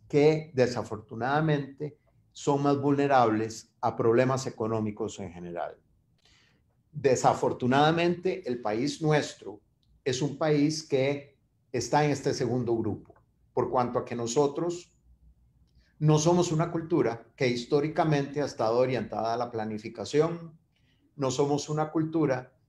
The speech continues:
donde se nos caracterice por el control. Desafortunadamente, se nos ha caracterizado por todo lo contrario. Entonces, somos, eh, ineficientes a la hora de desarrollar las innovaciones y desarrollar el mejoramiento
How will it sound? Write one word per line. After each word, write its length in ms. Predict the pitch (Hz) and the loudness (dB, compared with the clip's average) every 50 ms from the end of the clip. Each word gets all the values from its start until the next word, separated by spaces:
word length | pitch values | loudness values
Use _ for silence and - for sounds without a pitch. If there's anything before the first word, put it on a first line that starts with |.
| _ _ _ _ | _ _ _ _
donde 580 | - 139 135 135 131 127 123 123 123 123 - | 2 2 2 2 0 0 0 0 0 -2 -6
se 140 | - - 135 | -6 -4 -2
nos 180 | 123 120 113 - | -2 -2 -2 -2
caracterice 720 | - 113 113 110 107 - 107 104 113 123 120 - 113 - | -2 -2 -2 -2 -4 -6 -6 -4 -4 -4 -2 -4 -4 -4
por 200 | - 139 127 113 | -4 -2 -2 0
el 160 | 107 101 98 | 0 -2 -2
control. 640 | - - 90 95 92 - 143 151 147 123 107 101 - _ _ _ _ _ _ _ _ _ _ _ _ | -8 -14 -16 -12 -4 0 2 2 2 0 -4 -10 -14 _ _ _ _ _ _ _ _ _ _ _ _
Desafortunadamente, 1000 | - 135 131 127 127 113 110 107 107 - 120 123 135 143 147 147 147 143 - 160 | 0 0 0 0 -2 -4 -4 -6 -8 -6 -2 0 0 2 2 0 -2 -2 -2 -2
se 100 | 147 - | -2 -2
nos 160 | 127 113 104 123 | -4 -4 -4 -4
ha 100 | 131 131 | -4 -4
caracterizado 760 | - 143 135 120 - - 113 110 107 - 120 120 139 139 139 | -4 -4 -4 -4 -4 -6 -6 -6 -4 -2 0 0 0 -2 -4
por 160 | - 110 107 | -8 -8 -2
todo 180 | - 175 - 156 | 0 2 2 2
lo 140 | 147 127 - | 2 0 -4
contrario. 460 | - 98 92 - 95 90 85 - - _ _ _ _ _ _ _ _ _ - - _ _ | -10 -14 -12 -10 -10 -10 -10 -12 -16 _ _ _ _ _ _ _ _ _ -20 -20 _ _
Entonces, 960 | - 127 127 127 127 165 170 165 156 156 156 151 160 156 - - - _ _ _ _ _ _ _ _ | -4 -2 -2 2 4 6 6 6 4 2 0 -2 -2 -4 -6 -10 -14 _ _ _ _ _ _ _ _
somos, 920 | _ - - - - 180 170 170 175 175 180 180 180 - - - - - _ _ _ _ - | _ -14 -6 0 2 2 4 4 2 2 0 0 -2 -4 -8 -12 -16 -20 _ _ _ _ -8
eh, 800 | - 135 127 127 127 123 123 123 123 123 120 123 123 123 - _ - | -2 0 2 2 4 4 2 2 2 0 0 -2 -6 -12 -14 _ 0
ineficientes 1200 | 160 151 135 131 - 143 117 - 151 156 170 180 180 180 175 - - 92 92 - - - - _ _ | 0 0 0 0 -4 -6 -4 0 2 2 2 2 2 -2 -4 -6 -10 -12 -12 -12 -14 -16 -18 _ _
a 100 | - 123 | -2 0
la 140 | 117 113 107 | 0 2 2
hora 360 | 113 120 123 131 135 151 147 | 2 2 2 2 2 2 2
de 420 | 139 131 131 135 143 156 156 - - | 2 0 0 0 -2 -4 -6 -10 -4
desarrollar 1080 | 123 139 131 117 - 139 117 104 104 101 101 107 113 113 120 131 147 175 170 - - - | 0 0 0 2 0 0 -2 0 -2 -2 -2 0 2 4 4 4 2 0 -6 -12 -12 -6
las 260 | 135 120 110 107 - | -4 -4 -4 -4 -4
innovaciones 920 | 120 113 104 104 101 95 92 95 - - 127 131 135 151 175 170 - - - | -6 -6 -4 -4 -4 -4 -6 -6 -2 0 0 0 0 -2 -4 -6 -8 -8 -4
y 80 | - 117 | 0 0
desarrollar 720 | 110 107 107 - 101 90 95 95 107 110 127 143 - - | 0 0 0 -4 -6 -6 -4 -2 0 0 0 0 -2 -4
el 120 | - 131 120 | -6 -4 -4
mejoramiento 840 | 113 107 98 101 95 90 92 113 139 160 170 175 175 - - - | -4 -6 -6 -8 -10 -10 -8 -4 -4 -4 -4 -4 -6 -10 -16 -20